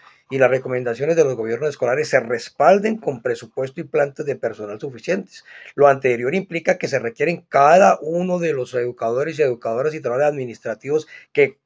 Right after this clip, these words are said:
con que cuenta la planta en propiedad y provisional y por supuesto muchos más. Lo que menos necesita hoy la escuela del posconfinamiento con sus complicadas consecuencias y a la vez presionada por diversas violencias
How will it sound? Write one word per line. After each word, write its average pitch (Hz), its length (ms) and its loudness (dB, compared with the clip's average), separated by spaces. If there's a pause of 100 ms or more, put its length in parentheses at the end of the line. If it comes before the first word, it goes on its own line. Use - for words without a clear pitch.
(100)
con 139 220 -2
que 123 140 -6
cuenta 135 380 0
la 139 200 4
planta 135 340 0
en 147 80 -4
propiedad 120 400 -6
y 127 60 -8
provisional 139 720 -2
y 170 120 -10
por 135 220 -4
supuesto 120 400 -12
muchos 160 300 -6
más. 190 340 2 (680)
Lo 160 320 4
que 165 100 6
menos 269 320 4
necesita 185 460 4
hoy 202 80 6
la 196 80 8
escuela 196 380 4
del 170 120 4
posconfinamiento 147 840 -4 (160)
con 135 180 -6
sus 131 180 -16
complicadas 139 560 0
consecuencias 143 680 -2
y 131 40 -4
a 123 60 -2
la 113 120 0
vez 135 200 -2
presionada 151 760 -2
por 123 160 -6
diversas 120 440 -4
violencias 156 480 0